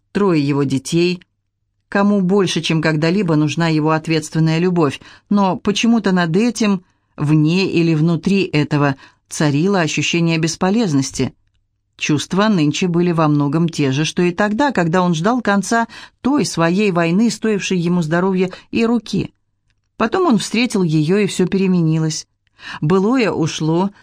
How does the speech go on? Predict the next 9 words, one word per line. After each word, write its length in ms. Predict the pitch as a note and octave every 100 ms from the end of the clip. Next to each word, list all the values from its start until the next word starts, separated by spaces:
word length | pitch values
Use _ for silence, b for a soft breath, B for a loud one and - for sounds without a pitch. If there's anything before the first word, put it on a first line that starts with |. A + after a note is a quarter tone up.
| b _
тогда 300 | - D#3+ E3+
он 120 | E3+ F3
обрёл 320 | E3 F3 E3
своё 380 | - E3 D#3+ D3+
чудо, 400 | - A3+ G#3 F#3+
а 40 |
потом 300 | F3 F3 G#3+
всё 200 | G3+ G3
ждал. 440 | F3 D3+ D#3 D#3